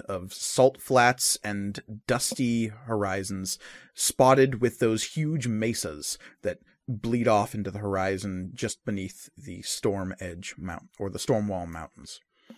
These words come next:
To the south of those mesas is more cracked desert, spotted here and there by old petrified trees,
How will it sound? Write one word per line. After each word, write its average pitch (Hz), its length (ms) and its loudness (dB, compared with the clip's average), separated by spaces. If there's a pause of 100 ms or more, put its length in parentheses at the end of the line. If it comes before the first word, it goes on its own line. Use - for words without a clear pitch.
(960)
To 135 60 -10
the 127 100 2
south 190 360 6
of 170 140 4
those 156 260 6
mesas 120 840 0
is 110 300 -2
more 117 480 2 (120)
cracked - 600 0 (720)
desert, 101 460 0 (1800)
spotted 160 520 8
here 143 220 8
and 135 140 4
there 123 300 8
by 107 520 6 (680)
old 127 500 8
petrified 127 640 4
trees, 131 880 2